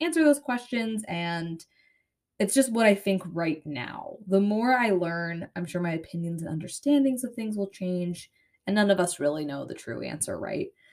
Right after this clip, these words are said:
So in this interview, you're simply meeting me where I am right now in my thinking. Okay, enjoy. Hey, podcast friends,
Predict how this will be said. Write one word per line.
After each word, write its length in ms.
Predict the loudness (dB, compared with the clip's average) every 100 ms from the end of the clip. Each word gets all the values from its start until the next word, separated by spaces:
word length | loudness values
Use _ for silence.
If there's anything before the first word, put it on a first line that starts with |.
| _
So 280 | 8 10 10
in 180 | 8 4
this 140 | 4
interview, 340 | 4 4 6
you're 220 | 6 4 -2
simply 380 | -6 -6 -6
meeting 340 | -4 -4 -4 -4
me 140 | -4
where 220 | -4 -6
I 60 | -8
am 280 | -8 -8 -10
right 200 | -10 -12
now 380 | -12 -12 -10 -12 -16
in 140 | -20
my 120 | -20 -20
thinking. 360 | -18 -18 -18 -20 _ _ _ _ _ _ -14 -12
Okay, 320 | -14 -14 -14 -10
enjoy. 400 | -10 -10 -14 -20 _ _ _ _ -20 -20 _ -4 -2 -6 -8 -10 -12 -12 -12 -10 -6 -6 -2 -2 -4 -8 _ _ _ _ _ _ _ -20 -20 _ _ _ _
Hey, 440 | -4 2 4 4
podcast 600 | 2 2 0 2 0 0
friends, 460 | 0 0 0 0 0